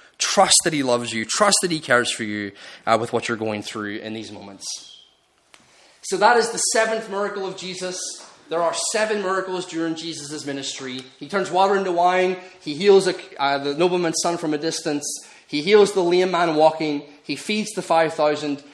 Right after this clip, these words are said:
He walks on the water. He makes a blind man see and a dead man live again.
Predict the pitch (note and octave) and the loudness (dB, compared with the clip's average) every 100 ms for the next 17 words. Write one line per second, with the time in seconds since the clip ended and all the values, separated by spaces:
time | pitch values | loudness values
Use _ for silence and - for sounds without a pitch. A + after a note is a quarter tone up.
0 | _ E3+ E3+ E3+ G#3+ - - - E3+ E3+ | _ -6 0 6 6 6 0 -4 -2 -4
1 | D#3 D3 D3 D3 C3+ - - - F#3 G3+ | -2 -2 -2 -2 -6 -10 -18 -10 -4 -4
2 | - D#3 D#3 D#3+ F#3 F#3 E3+ E3+ D#3+ D#3+ | -4 -8 -6 -4 -2 -4 -4 -6 -6 -8
3 | - C#3 B2+ B2 - - - B2+ B2 B2+ | -8 -8 -10 -12 -16 -20 -16 -10 -10 -8
4 | B2+ C3+ C3+ - A#2+ A#2 A#2 A#2 A2+ _ | -6 -6 -6 -10 -12 -10 -10 -14 -16 _
5 | _ - G#2+ G#2+ G#2 G2 - G#2 G2 F#2+ | _ -20 -14 -14 -14 -20 -20 -20 -20 -20
6 | F#2 | -20